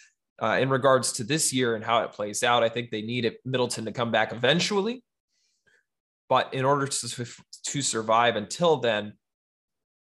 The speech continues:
uh, they really need to get better play out of their role players. I believe he's supposed to be reevaluated in two weeks, which would take them easily past the Bulls series and then maybe, uh, even well into the next round against the Celtics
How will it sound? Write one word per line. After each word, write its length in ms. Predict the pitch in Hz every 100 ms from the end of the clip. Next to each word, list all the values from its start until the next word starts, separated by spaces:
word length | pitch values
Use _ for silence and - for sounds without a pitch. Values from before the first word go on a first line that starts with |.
| - -
uh, 160 | 110 107
they 140 | 117
really 240 | 117 127 123
need 260 | 120 113
to 420 | - 110 107 104 - _ - 120
get 240 | 117 - -
better 220 | 110 110
play 240 | 104 110 101
out 100 | 98
of 80 | 98
their 100 | 92
role 280 | 101 98
players. 500 | - 87 - - - _ _ _ _ _ _ -
I 60 |
believe 280 | 95 120 131
he's 160 | 135 120
supposed 260 | - 113
to 120 | 110 104
be 220 | 110 110
reevaluated 580 | 104 104 107 107 104 101
in 140 | 101
two 240 | - 107
weeks, 300 | 104 107 -
which 180 | 104 -
would 120 | 95
take 220 | - 107 -
them 200 | 101 104
easily 320 | 123 113 104
past 340 | - 101 98 - _ _ _ _
the 100 | 107 - _ _ -
Bulls 320 | 120 113 113
series 580 | - 117 110 110 107 - _ _ _ _
and 120 | 95
then 200 | 104 98
maybe, 580 | 101 104 107 104 95 - _ 110
uh, 240 | 98 95
even 320 | 113 104 101
well 240 | 104 101 104
into 540 | 104 - 101 101 101
the 140 | 104 104
next 280 | 101 -
round 360 | 107 110 107 107
against 320 | 104 101 -
the 80 | -
Celtics 760 | - 113 107 107 98 - -